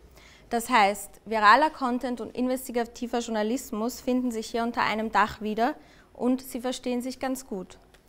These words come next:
Auch in Deutschland werden die investigativen Sparten der deutschen Plattform BuzzFeed intensiviert. Dort ist nämlich Daniel Drepper, der bisher beim Recherchebüro Korrektiv Chefredakteur war, neuer Chef und er will den seriösen Teil weiter ausbauen.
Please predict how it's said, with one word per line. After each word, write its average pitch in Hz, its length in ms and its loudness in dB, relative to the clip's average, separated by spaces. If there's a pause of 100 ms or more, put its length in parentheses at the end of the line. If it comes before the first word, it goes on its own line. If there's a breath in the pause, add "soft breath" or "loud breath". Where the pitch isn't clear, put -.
(300 loud breath)
Auch 233 200 4
in 247 100 0
Deutschland 254 560 4
werden 226 240 4
die 233 100 -2
investigativen 226 800 -6
Sparten 208 480 0
der 202 80 -4
deutschen 220 460 -2
Plattform 254 480 0
BuzzFeed 220 480 -2
intensiviert. 214 840 -8 (460 loud breath)
Dort 240 180 8
ist 262 200 -2
nämlich 233 340 0
Daniel 254 400 4
Drepper, 254 520 0 (360 loud breath)
der 226 80 0
bisher 226 540 2
beim 226 180 0
Recherchebüro 214 800 -4
Korrektiv 220 640 -6
Chefredakteur 240 840 -6
war, 233 200 2 (260 loud breath)
neuer 214 320 2
Chef 226 460 0
und 233 180 -4
er 196 220 4
will 240 160 0
den 226 160 -2
seriösen 220 580 -4
Teil 214 300 0
weiter 190 360 -2
ausbauen. 180 520 -8